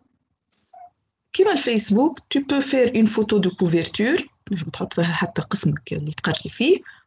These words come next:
ولهنا تحط الفوتو متاعك. داكور؟ جوست تنزل على ال-، ال-، البتيت ايكون هذيا متاع الكاميرا، اي، آه، وبعد تالي هاكا الفلاش،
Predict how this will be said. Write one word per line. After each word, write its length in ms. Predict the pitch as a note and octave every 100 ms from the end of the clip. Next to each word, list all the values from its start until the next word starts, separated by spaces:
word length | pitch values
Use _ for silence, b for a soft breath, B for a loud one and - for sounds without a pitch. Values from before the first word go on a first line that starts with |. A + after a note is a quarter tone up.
| -
ولهنا 440 | B3+ F4+ E4 F#4+
تحط 300 | F#4+ F4 F4
الفوتو 360 | D4 D4+ C#4+ D4
متاعك. 540 | C#4+ G3 F3+ G3 - _
داكور؟ 320 | - - G#3+
جوست 360 | G3+ G#3 G#3+ -
تنزل 300 | G3 F#3+ E3+
على 160 | - F3
ال-، 280 | E3+ E3+ - B B B B
ال-، 120 | E3+ F3 E3+ E3+ E3+
البتيت 400 | E3 - - G3
ايكون 360 | - - F#3 D#3+
هذيا 360 | D#3 F3 F#3+
متاع 260 | E3 - C3+
الكاميرا، 840 | - - - E3+ D3+ D3+ G#3+ D#4 E4+ -
اي، 300 | C#4+ D4+ E4 B B B B G3
آه، 500 | G3 F#3+ F#3+ F#3 F3+
وبعد 380 | E3+ F#3 G3
تالي 240 | - F#3 F3
هاكا 280 | E3+ E3+ D3+
الفلاش، 720 | D3+ F#3 B3+ F#4 - - -